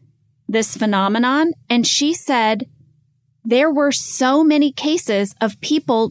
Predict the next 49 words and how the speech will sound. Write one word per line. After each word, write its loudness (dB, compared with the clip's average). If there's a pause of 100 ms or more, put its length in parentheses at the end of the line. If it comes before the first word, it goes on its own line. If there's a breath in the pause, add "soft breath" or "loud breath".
(100)
doing 0
things 0
like 0
driving 0
their 2
cars 0 (120)
off 2
of -2
a 0
cliff -2 (280 loud breath)
or 4
into 0
water 2
because -2
their 0
G -2
P -4
S -2
told -2
them -2
to. 0 (300 loud breath)
She 0
said 0
usually 0
it -2
was 0
a -2
case -2
where, 0 (460 loud breath)
like, 0
maybe 0
there 0
was -2
a -4
bridge -2
somewhere 0
and -4
it -2
had -4
been -4
taken -4
down -2
and -4
the -4
G -4
P -4
S -2
didn't -2
know 0